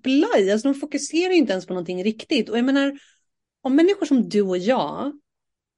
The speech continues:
så här lyckas pussla ihop det här och hitta rätt information och så här, alltså, hur kan,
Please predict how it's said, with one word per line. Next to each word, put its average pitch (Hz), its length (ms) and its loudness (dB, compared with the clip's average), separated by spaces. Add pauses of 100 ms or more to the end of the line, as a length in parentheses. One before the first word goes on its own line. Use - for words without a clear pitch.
(200)
så - 160 -4
här 208 60 2
lyckas 208 600 0
pussla 226 400 -2
ihop 262 400 -2
det 190 80 -4
här 165 320 -2
och 175 80 0
hitta 180 300 -4
rätt 196 300 -4
information 185 640 -2
och 175 80 -4
så 175 80 -6
här, 170 120 -4
alltså, 233 280 -8 (320)
hur 320 400 2 (100)
kan, 180 540 -4